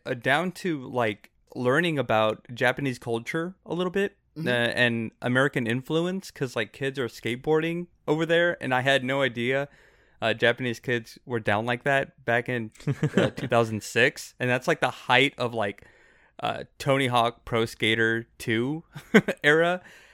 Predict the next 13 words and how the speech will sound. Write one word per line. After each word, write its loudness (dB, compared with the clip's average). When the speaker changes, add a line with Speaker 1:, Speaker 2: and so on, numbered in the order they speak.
Speaker 1:
and 2
I 0
was -2
like, -4
"Oh, -4
that's -4
cool." 2
And -4
even 0
down 0
to, -4
uh, 2
Toto, 0